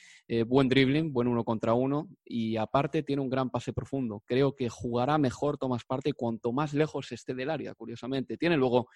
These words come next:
buen disparo desde fuera del área, pero necesita ese panorama, esos treinta, cuarenta metros por delante de él para empezar a dar pases profundos. Y tengo la impresión de que va a ser uno de esos fichajes que bien llevado puede cambiar un poco la fisonomía del Arsenal. Puede convertir al Arsenal en un equipo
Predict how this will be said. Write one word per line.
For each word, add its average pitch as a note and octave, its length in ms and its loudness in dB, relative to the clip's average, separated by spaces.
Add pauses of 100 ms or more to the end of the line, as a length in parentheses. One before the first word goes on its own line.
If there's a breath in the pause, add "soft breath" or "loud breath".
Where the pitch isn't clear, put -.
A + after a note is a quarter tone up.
(220 soft breath)
buen C3 160 4
disparo D3 360 0
desde B2 200 -4
fuera B2+ 200 0
del A#2+ 100 2
área, D3 220 2
pero A#2+ 180 -6
necesita A#2+ 380 -4
ese C3 180 -2
panorama, B2+ 480 4
esos A#2 260 -4
treinta, C3+ 420 0
cuarenta B2+ 380 0
metros B2+ 300 -2
por A#2 140 -4
delante B2+ 300 0
de B2+ 80 4
él C#3 80 4
para A#2+ 140 0
empezar A#2 280 2
a C3 80 6
dar C3+ 180 4
pases A#2 240 -6
profundos. C#3+ 540 2 (640 soft breath)
Y C#3 500 8
tengo E3+ 220 2
la F3 80 6
impresión F3 260 0
de E3 80 2
que C3+ 80 0
va C3 80 4
a C3 40 0
ser C#3+ 140 0
uno C#3+ 120 2
de C3+ 80 4
esos - 180 -2
fichajes C#3+ 380 0
que C3 100 2
bien C3 160 4
llevado C3+ 340 6
puede A#2 400 2
cambiar A#2 300 0
un A#2 80 0
poco B2+ 320 2 (200)
la A2 140 -2 (540)
fisonomía C#3+ 600 4
del A#2+ 140 6
Arsenal. G#2+ 400 0
Puede C3 220 0
convertir B2+ 400 0
al A#2+ 180 2
Arsenal B2+ 320 -2
en A#2+ 80 -2
un A#2 80 0
equipo B2 400 2